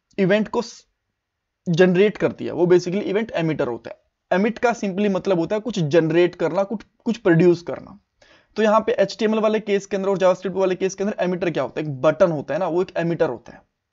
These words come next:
ठीक है? But Node.js के अंदर तो हमारे पास बटन्स होते नहीं है, ठीक है? अगर आपको कोई बोले ना कि Node.js के अंदर एक बटन क्लिक कैसे बनाओगे, तो आपके पास एक ही आंसर होना चाहिए, through एपीआई, बिना एपीआई के, because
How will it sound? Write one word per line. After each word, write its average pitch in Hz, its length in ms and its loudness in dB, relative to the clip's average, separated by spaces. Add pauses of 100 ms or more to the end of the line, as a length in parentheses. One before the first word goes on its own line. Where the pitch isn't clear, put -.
(580)
ठीक 175 140 -4
है? 135 100 -6 (360)
But 170 180 -4 (180)
Node.js 160 560 -2
के - 80 -10
अंदर 160 140 -6
तो - 80 -8
हमारे 147 180 -4
पास 143 240 -10
बटन्स 127 420 -10
होते 190 220 0
नहीं 180 180 -4
है, 160 140 -12 (800)
ठीक 196 120 -4
है? 208 160 0 (380)
अगर 170 180 2
आपको 196 260 6
कोई 220 140 -2
बोले 165 340 2
ना 190 200 2
कि 165 360 -6 (180)
Node.js 202 480 0
के 208 100 -4
अंदर 214 100 -2
एक 170 140 -8
बटन 175 280 -2
क्लिक 185 180 -2
कैसे 170 200 0
बनाओगे, 127 400 -4 (420)
तो - 220 -10
आपके 180 280 4
पास 214 280 0
एक 175 140 2
ही 180 80 0
आंसर 170 240 0
होना 156 200 -2
चाहिए, 185 380 -4 (360)
through 233 200 0 (180)
एपीआई, 175 480 6 (640)
बिना 180 300 2
एपीआई 170 380 2
के, 147 120 -4
because 165 380 2